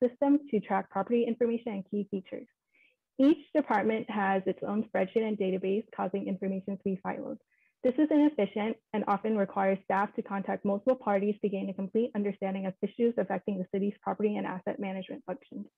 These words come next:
These same inefficiencies and challenges were identified by partner departments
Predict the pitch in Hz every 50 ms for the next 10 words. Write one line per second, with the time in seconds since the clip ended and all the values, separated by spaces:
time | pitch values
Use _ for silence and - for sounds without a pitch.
0 | _ _ _ _ _ _ _ _ _ _ _ _ _ _ - 208 247 254 247 247
1 | - 247 240 262 277 294 262 262 269 269 262 - 214 208 - 226 220 - 233 226
2 | 233 233 233 208 196 196 202 185 196 196 196 196 214 220 214 214 - 208 196 190
3 | 185 190 190 180 - - 202 202 202 196 190 - - 202 208 226 233 226 247 240
4 | - 196 196 196 202 208 214 208